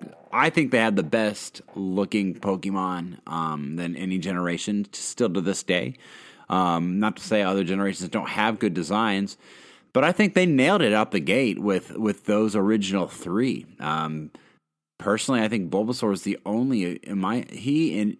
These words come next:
is the only appealing leaf starter out of all the starters. Uh, I, I will say the turtle, the turtle, um, from Gen four was cool. I liked him too. Uh, Bulbasaur and him, but other than that, I don't, I don't care about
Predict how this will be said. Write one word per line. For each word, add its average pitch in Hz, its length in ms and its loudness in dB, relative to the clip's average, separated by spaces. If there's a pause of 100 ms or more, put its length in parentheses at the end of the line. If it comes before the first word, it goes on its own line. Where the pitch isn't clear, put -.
is 104 160 -2
the 107 140 0
only 127 180 0
appealing 95 720 -2
leaf 92 560 -4
starter 90 600 -2
out 92 140 -2
of 85 100 -2
all 92 180 0
the 101 100 -2 (100)
starters. 95 420 -2 (340)
Uh, 123 40 0
I, 127 560 2
I - 40 2
will 143 140 2
say 123 160 0
the 104 100 2
turtle, 87 560 -2 (360)
the 101 120 0
turtle, 87 600 0
um, 73 380 -6
from 85 220 -4
Gen 85 220 -2
four 82 260 -4
was 78 180 -4
cool. 71 300 -6
I 85 100 0
liked 76 240 -4
him 71 160 -12
too. 71 300 -10 (580)
Uh, 76 200 0
Bulbasaur 110 640 2
and 90 80 -2
him, 82 440 -4
but 85 180 -2
other 131 160 0
than 139 100 -2
that, 104 180 -2
I 101 120 -2
don't, 123 220 -6 (240)
I - 120 -18
don't 131 140 -10
care - 200 -6
about 69 320 -8